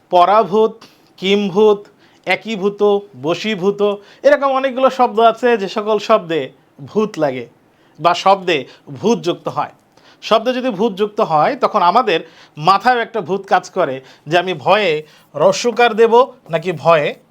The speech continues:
দীর্ঘকার দেব। এটার একটা সহজ সমাধান আছে। সহজ সমাধানটা হচ্ছে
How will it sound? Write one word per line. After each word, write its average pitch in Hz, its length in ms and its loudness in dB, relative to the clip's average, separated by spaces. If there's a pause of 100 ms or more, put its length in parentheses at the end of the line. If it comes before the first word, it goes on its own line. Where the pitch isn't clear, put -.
(140)
দীর্ঘকার 180 520 -2
দেব। 123 140 -20 (580)
এটার 196 220 2
একটা 208 120 -12
সহজ 269 360 0
সমাধান 262 380 0
আছে। 240 220 -4 (380)
সহজ 165 300 0
সমাধানটা 208 540 -2
হচ্ছে 254 280 0